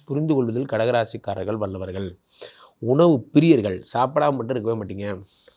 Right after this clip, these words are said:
வ-, மைண்ட் மென்டலி கண்ட்ரோல்டு ஆட்கள் யாருன்னா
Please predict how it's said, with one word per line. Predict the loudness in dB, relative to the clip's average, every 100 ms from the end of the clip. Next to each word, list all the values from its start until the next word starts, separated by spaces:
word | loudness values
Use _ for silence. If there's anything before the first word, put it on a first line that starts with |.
| -12 -8
வ-, | -8
மைண்ட் | -8 -4 -2 -2 -2
மென்டலி | -4 -2 2 2 2 -2
கண்ட்ரோல்டு | -2 0 2 2 0
ஆட்கள் | 0 -4 -4
யாருன்னா | -4 -6 -10